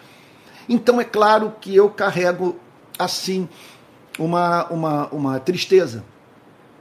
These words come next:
sabe? A tristeza de não exercer atividade política parlamentar ou na,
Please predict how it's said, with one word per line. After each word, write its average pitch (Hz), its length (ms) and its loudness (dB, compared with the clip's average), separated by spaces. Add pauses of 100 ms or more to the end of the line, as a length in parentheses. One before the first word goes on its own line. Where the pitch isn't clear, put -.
(120)
sabe? 147 240 -2
A 127 40 -4
tristeza 160 1200 -4
de 131 760 -4
não 151 180 0
exercer 180 580 2 (440)
atividade 127 1000 -6 (180)
política 156 500 -6
parlamentar 135 840 -6 (580)
ou 131 1300 -4
na, 131 180 -4